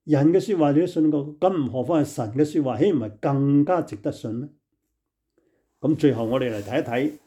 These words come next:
信嘅三大證據，第二節至到第三節。希伯來書第十一章第二節至到第三節點講法？啊，古人在這信上得了美好的證據。我哋因着信就知道諸世界是藉神的話造成的，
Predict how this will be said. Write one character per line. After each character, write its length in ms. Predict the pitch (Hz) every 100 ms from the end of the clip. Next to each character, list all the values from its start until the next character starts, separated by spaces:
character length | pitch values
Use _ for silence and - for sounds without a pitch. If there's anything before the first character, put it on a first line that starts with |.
| _ _
信 240 | - 170 147 143
嘅 80 |
三 360 | 135 - 196 147
大 160 | 127 104
證 260 | 110 110
據， 180 | 107 104 - - _ -
第 80 |
二 60 | 131
節 480 | 120 127 123 - 135 -
至 140 | 139
到 100 | 131
第 160 | 107 95
三 340 | - 117 104
節。 180 | 104 98 - _ _ - - - - - -
希 80 | 269
伯 100 | 269
來 80 | 196
書 140 | 156 247 247 233
第 180 | 165
十 240 | 156 160 202
一 40 |
章 160 | 214 196
第 80 | 160
二 60 |
節 340 | 147 147 151 165
至 180 | 170 175
到 160 | 156
第 40 | 147
三 220 | 214 202
節 100 | 160
點 160 | 151 175
講 200 | 147 147
法？ 140 | 135 - _ _ _ _ _ _
啊， 120 | 208
古 240 | - 233
人 200 | 262 147
在 160 | 139 156
這 160 | 170 185
信 320 | - 190 180
上 300 | 170 156 151
得 100 | 226
了 220 | 160 156
美 340 | 160 131 135
好 180 | 139 135
的 120 | 156
證 260 | 151 123 113
據。 300 | 110 95 92 _ _ _ _ _ _ _ -
我 120 | 220
哋 60 | 208
因 240 | 262 247
着 100 | 190
信 420 | - 175 175 165 -
就 160 | 151
知 200 | 147 240
道 100 | 190
諸 320 | 156 - 254 190
世 200 | 156 151
界 160 | 147
是 180 | 139 147
藉 160 | - 135
神 320 | - 113 104
的 100 | 185
話 280 | 165 123 113
造 140 | 117
成 220 | 98 98
的， 140 | 107